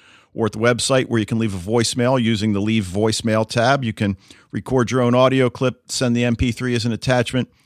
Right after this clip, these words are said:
or just send us a tweet at Sci Fi T V Rewatch, and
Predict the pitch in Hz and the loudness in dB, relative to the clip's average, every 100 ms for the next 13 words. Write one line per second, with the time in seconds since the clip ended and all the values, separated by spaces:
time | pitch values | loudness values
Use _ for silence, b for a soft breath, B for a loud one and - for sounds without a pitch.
0 | b b - 180 151 - 160 143 - - | b b -2 0 0 0 0 0 0 0
1 | - 147 135 123 - - 127 117 127 120 | 0 0 0 -4 -2 0 0 2 2 2
2 | 110 135 120 120 120 123 117 117 110 117 | 0 -2 0 0 0 0 4 4 2 0
3 | 110 | -2